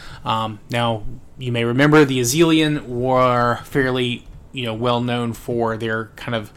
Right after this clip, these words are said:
uh, small painted pebbles. Um, I talked about, or at least I mentioned how that there are some people who claim that this was a form of writing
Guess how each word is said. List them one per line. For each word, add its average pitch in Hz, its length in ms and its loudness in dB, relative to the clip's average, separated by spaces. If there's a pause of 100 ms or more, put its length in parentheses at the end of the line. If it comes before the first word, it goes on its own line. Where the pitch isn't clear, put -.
(400)
uh, - 120 -6
small 127 640 2
painted 120 640 -8
pebbles. 180 720 -2 (480)
Um, 101 420 -10
I 110 120 -8
talked 123 280 0
about, 113 560 -2
or 139 120 8
at 143 140 4
least 170 200 4
I 135 120 6
mentioned 135 440 0
how 117 240 4
that 113 180 -2
there 113 160 0
are 113 60 -2
some 117 240 0
people 113 260 -8
who 113 120 -4
claim 113 360 -6
that - 120 -8
this 117 220 -6
was 110 140 -10
a 113 180 -4
form 117 400 -6
of 107 220 -6
writing 120 480 -6